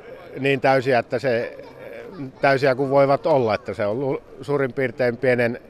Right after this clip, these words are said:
järven ympärys täynnä kalastajia. Toista tuhatta siihen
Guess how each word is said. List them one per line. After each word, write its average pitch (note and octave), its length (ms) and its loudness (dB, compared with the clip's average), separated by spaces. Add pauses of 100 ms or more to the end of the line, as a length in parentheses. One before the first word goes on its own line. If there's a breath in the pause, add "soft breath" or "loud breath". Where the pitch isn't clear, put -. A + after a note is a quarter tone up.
(120)
järven A2+ 520 0 (560 loud breath)
ympärys A#2+ 440 0
täynnä A2 280 -2
kalastajia. G2+ 640 -2 (160)
Toista D#3+ 280 2
tuhatta C#3+ 360 2
siihen A#2 340 -2